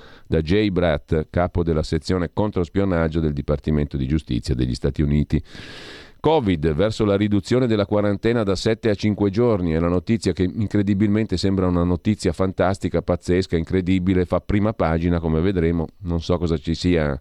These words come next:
di straordinario, nella riduzione del periodo di quarantena da sette a cinque giorni per soggetti positivi asintomatici con test negativo al cinque gio-, al quinto giorno.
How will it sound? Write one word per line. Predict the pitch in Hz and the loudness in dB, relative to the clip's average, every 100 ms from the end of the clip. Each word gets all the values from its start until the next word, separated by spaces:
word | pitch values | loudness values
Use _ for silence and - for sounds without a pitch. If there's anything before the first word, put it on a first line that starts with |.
| - - | -10 -4
di | 92 | -4
straordinario, | - 87 95 120 101 82 90 101 | 0 0 2 2 2 2 2 2
nella | 95 90 | 2 0
riduzione | 90 95 98 113 101 | 0 0 0 0 0
del | 87 | 0
periodo | - 92 101 85 | 0 0 2 0
di | 80 | 0
quarantena | 76 87 104 98 82 76 | 0 0 0 -2 -2 0
da | 82 | -2
sette | 82 73 - | -2 -4 -2
a | 73 | -2
cinque | 85 101 104 | 0 0 0
giorni | 85 71 71 71 | 2 0 0 -2
per | 82 78 | -2 -2
soggetti | 85 82 90 82 | -2 0 -2 -2
positivi | 78 78 82 92 90 - - | -2 -2 0 0 0 -2 0
asintomatici | 85 - 87 80 107 101 73 - 80 82 | -2 0 -4 0 0 0 0 -2 -6 -4
con | 85 80 | -2 0
test | 95 85 | 0 0
negativo | 80 85 - 65 69 | -2 -2 -4 -4 -4
al | 65 | -4
cinque | 71 71 71 | -6 -2 -2
gio-, | 64 - | -2 -2
al | 82 | -4
quinto | - 80 - 82 | 0 0 2 -2
giorno. | - 50 - | -2 -12 -12